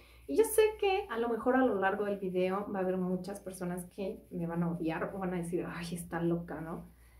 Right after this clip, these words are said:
Pero es que les tengo que decir algo, y es algo que a lo mejor puede ser como una gran noticia, que puede ser todo un shock para ustedes, o puede ser algo que ya sabían,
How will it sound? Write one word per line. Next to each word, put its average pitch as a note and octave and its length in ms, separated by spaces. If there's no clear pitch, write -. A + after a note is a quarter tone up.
Pero D#4 420
es F4+ 240
que A4+ 180
les E4+ 220
tengo C#4+ 340
que A#3 140
decir G3 340
algo, E3+ 360
y A#3 180
es D#4+ 160
algo E4+ 260
que C4 80
a A3+ 40
lo G#3 120
mejor G3+ 220
puede A3 140
ser F#3+ 120
como G3+ 260
una G#3 160
gran F#3 220
noticia, B3 480
que - 80
puede - 180
ser F3+ 140
todo F3 140
un F3+ 160
shock - 320
para D#3 180
ustedes, C4+ 540
o - 100
puede G#4+ 140
ser G4+ 120
algo D#4+ 280
que A3+ 120
ya G#3+ 120
sabían, A3+ 560